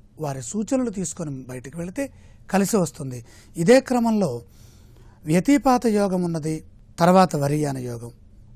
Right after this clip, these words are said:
ఉదయం సుమారు పదకొండు గంటల వరకు వ్యతిపాతం ఉన్నది, తర్వాత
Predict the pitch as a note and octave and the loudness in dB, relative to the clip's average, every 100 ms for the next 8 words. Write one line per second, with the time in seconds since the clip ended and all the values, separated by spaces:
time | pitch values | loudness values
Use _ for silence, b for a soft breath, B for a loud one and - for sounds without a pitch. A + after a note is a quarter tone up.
0 | - F3 A3+ A#3+ A3 - - - - - | -10 0 2 2 -2 -10 -20 -20 -20 -20
1 | - - - - A3 A#3 B3 A#3+ G#3 G3 | -20 -18 -14 -4 0 2 2 0 -2 -4
2 | G3+ G3 F#3+ F3 E3+ D#3+ D3+ C3+ - F#3 | -4 -6 -6 -6 -6 -6 -8 -10 -6 -4
3 | F#3 F3+ F#3+ G3 G3+ A#3+ b b b - | -4 -4 -4 -6 -6 -10 b b b -2
4 | F3 F#3+ F#3+ F3+ C#3+ | 2 4 2 0 -4